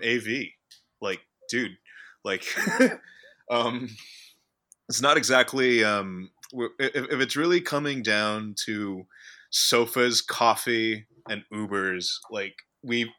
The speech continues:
he's really letting this, like, gotten out of hand. You know, I think, like,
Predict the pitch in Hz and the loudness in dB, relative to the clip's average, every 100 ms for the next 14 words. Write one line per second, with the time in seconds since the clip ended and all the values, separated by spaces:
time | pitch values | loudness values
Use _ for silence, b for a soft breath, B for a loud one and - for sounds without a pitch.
0 | _ 139 120 107 104 107 127 135 127 110 | _ -8 -4 -4 -6 -2 0 2 0 -2
1 | 107 110 98 98 - - - B B B | -4 -8 -12 -8 -6 -6 -8 B B B
2 | - 95 - _ _ _ _ 120 107 110 | -8 -8 -8 _ _ _ _ 2 2 -2
3 | 107 113 _ _ 113 101 - 101 - _ | -8 -12 _ _ 0 0 -4 -12 -14 _
4 | 110 104 101 120 110 120 107 | -8 -4 -4 -6 -8 -6 -6